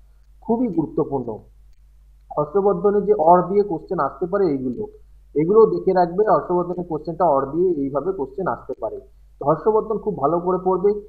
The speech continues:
দেখো স্টার দেওয়াও রয়েছে এখানে। সাতবাহন সাম্রাজ্যের সর্বশ্রেষ্ঠ শাসক কে ছিলেন,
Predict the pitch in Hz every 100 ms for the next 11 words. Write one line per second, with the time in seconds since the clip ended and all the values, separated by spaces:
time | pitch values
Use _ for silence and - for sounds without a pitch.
0 | - - - 208 208 185 180 185 208 214
1 | 185 151 135 139 127 113 107 - - -
2 | - - - - - - - - - -
3 | 180 196 202 220 233 226 - _ - 180
4 | 202 190 208 190 175 185 185 202 190 -
5 | 151 196 196 185 175 190 202